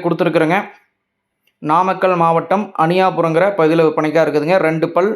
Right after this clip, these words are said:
தலையீத்து செம்பூத்து மாடுங்க. கண்ணு போடுறதுக்கு பதினைந்து நாள் டைம் இருக்குதுங்க. சுழி தெளிவான மாடுங்க. பதிமூணு லிட்டர் கறவை வரைக்கும் தலையீத்துல எதிர்பார்க்கலாம்னு சொல்லிக்கிறாங்க. நாற்பத்தி எட்டாயிரம் விலை சொல்லியிருந்தாலும் அனுசரிச்சு கொடுக்கலாங்கிற மாதிரி தெரிவிச்சுக்கிறாங்க. விருப்பப்படக்கூடிய நண்பர்கள்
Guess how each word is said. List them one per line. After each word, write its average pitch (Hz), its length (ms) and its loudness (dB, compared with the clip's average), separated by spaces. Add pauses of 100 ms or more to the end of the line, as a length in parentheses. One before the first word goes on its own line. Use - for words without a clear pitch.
(320)
தலையீத்து 170 520 0 (180)
செம்பூத்து 170 480 0
மாடுங்க. 151 280 0 (1120)
கண்ணு 175 260 -2
போடுறதுக்கு 170 340 2 (120)
பதினைந்து 160 380 0
நாள் 175 180 0
டைம் 156 180 0
இருக்குதுங்க. 151 340 -2 (100)
சுழி 160 160 0 (100)
தெளிவான 151 300 2 (100)
மாடுங்க. 147 280 -2 (1400)
பதிமூணு 185 340 2
லிட்டர் 165 240 -2
கறவை 180 220 2
வரைக்கும் 175 320 0
தலையீத்துல 165 400 2
எதிர்பார்க்கலாம்னு 156 500 0
சொல்லிக்கிறாங்க. 151 420 0 (120)
நாற்பத்தி 160 380 0
எட்டாயிரம் 165 420 0
விலை 165 140 2 (120)
சொல்லியிருந்தாலும் 151 600 0 (800)
அனுசரிச்சு 196 380 0
கொடுக்கலாங்கிற 165 440 0
மாதிரி 180 160 0
தெரிவிச்சுக்கிறாங்க. 160 600 0 (100)
விருப்பப்படக்கூடிய 170 540 0
நண்பர்கள் 151 360 0